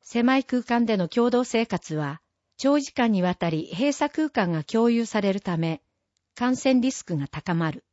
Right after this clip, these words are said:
寮の部屋やトイレなどの共用部分での感染が疑われる事例が報告されている。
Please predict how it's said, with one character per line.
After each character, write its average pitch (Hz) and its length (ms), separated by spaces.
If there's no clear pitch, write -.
寮 269 260
の 214 140
部 175 140
屋 220 160
や 175 300
ト 277 160
イ 277 60
レ 240 100
な 190 140
ど 160 120
の 156 120
共 269 260
用 285 220
部 277 140
分 254 200
で 175 100
の 151 120
感 208 220
染 220 200
が 208 160
疑 202 300
わ 196 120
れ 196 120
る 185 140
事 170 120
例 175 200
が 170 260
報 214 220
告 196 200
さ - 160
れ 185 100
て 185 140
い 156 120
る。 - 160